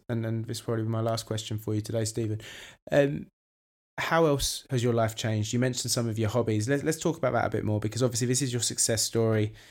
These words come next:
You've, you've achieved amazing things, and I'd, I'd really like to know more about this, uh,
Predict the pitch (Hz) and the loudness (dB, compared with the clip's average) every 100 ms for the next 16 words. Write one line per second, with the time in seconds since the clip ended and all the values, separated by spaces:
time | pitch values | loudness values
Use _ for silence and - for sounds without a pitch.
0 | - _ 117 110 107 110 107 131 120 107 | -20 _ -2 0 0 0 0 2 0 0
1 | - _ 117 113 113 107 107 117 107 104 | -10 _ 0 2 4 4 2 2 0 0
2 | 110 107 104 - 117 110 117 120 117 110 | 0 0 0 0 0 2 2 2 2 2
3 | - 107 110 107 110 107 104 107 104 - | 0 0 2 4 4 2 0 0 -2 -2
4 | 104 101 101 | -2 -2 -4